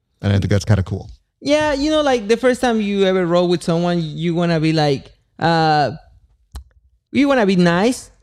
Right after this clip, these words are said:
Speaker 2: you know? I, I, I kinda like to do some, like, tricky stuff. I kinda like, uh, I mean, y-, you already know, I went for my baseball bat, which is that, that's one of my signatures move.
Speaker 1: I mean, God
Speaker 2: And
Speaker 1: bless
Speaker 2: then
Speaker 1: you for trying that, because you saw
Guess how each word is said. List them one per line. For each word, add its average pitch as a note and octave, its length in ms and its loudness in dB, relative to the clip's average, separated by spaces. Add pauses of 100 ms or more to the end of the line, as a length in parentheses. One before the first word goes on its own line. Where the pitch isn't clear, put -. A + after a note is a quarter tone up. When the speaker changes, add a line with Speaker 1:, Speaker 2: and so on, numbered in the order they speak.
(120)
Speaker 2:
you F#3 100 2
know? G#3+ 280 2 (280)
I, F3+ 680 -2 (120)
I, - 80 -6
I F3 60 0
kinda F3+ 240 -2
like E3+ 320 0
to - 80 -12
do E3 180 0
some, E3 320 0
like, C#3+ 420 -4
tricky E3+ 280 -4
stuff. E3 400 -2
I D#3+ 100 -2
kinda F#3 260 -4
like, F3 220 -2
uh, D#3+ 240 -2 (160)
I F#3+ 80 0
mean, D3 420 0
y-, - 140 -20
you F3 220 -2
already D#3 280 0
know, C#3+ 240 -2
I D3 360 -4
went C#3+ 200 -6
for D3 120 -8
my C#3 200 -8
baseball C#3 380 -8
bat, D3+ 340 -6
which C#3 260 -20
is C3 240 -14
that, C#3+ 320 -4
that's D3 180 -4
one D3+ 160 -4
of D3 100 -8
my C#3 100 -8
signatures D3 560 -10
move. D#3+ 240 -6 (160)
Speaker 1:
I - 60 2
mean, A2 260 4 (140)
God D3 140 6
Speaker 2:
And D#3 80 2
Speaker 1:
bless D3 240 6
Speaker 2:
then - 80 4
Speaker 1:
you C3+ 60 6
for A#2+ 100 2
trying A#2 360 4
that, G2+ 200 2
because A2+ 420 4
you D3+ 200 6
saw E3 300 4